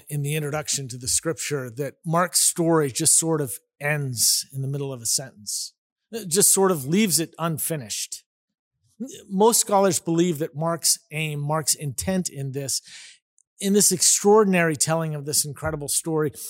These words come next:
is to invite the church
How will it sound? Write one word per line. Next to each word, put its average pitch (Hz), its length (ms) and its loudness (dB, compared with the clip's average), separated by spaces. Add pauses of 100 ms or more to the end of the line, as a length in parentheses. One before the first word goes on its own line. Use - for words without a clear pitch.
(1000)
is 185 180 0
to 185 140 4
invite 175 480 0
the 156 60 -6
church - 800 -6